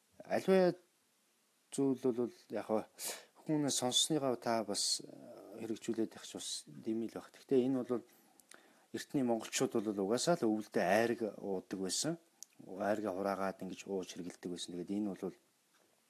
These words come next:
тийм муу зүйл бол биш баг. Тэгээд яг энэ айраг гэхээс гадна гүүний саам дээр бол маш олон судалгаа бол хийгдсэн байдаг. Тэгэхээр энийг бол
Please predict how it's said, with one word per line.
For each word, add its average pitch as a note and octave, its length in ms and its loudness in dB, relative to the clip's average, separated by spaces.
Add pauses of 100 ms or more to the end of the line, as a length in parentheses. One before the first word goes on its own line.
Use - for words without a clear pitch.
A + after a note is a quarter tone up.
(300)
тийм G2 240 0
муу G#2+ 220 2
зүйл F2+ 260 -4
бол D#2+ 120 -10 (580)
биш - 140 -4 (100)
баг. G#2 140 -4 (120)
Тэгээд F2+ 220 -4 (640)
яг F#2+ 100 2
энэ G2 200 0 (240)
айраг G#2+ 200 4
гэхээс - 260 -8
гадна F#2+ 320 -6 (280)
гүүний B2 280 4
саам B2+ 320 0
дээр A#2 160 0
бол F#2+ 160 -4
маш F2+ 160 -8
олон F2+ 220 -8
судалгаа F#2+ 420 -4
бол F2 140 -8
хийгдсэн - 360 -8
байдаг. C3 320 -6 (800)
Тэгэхээр G2 240 -2 (260)
энийг G#2 220 0
бол F#2 140 -6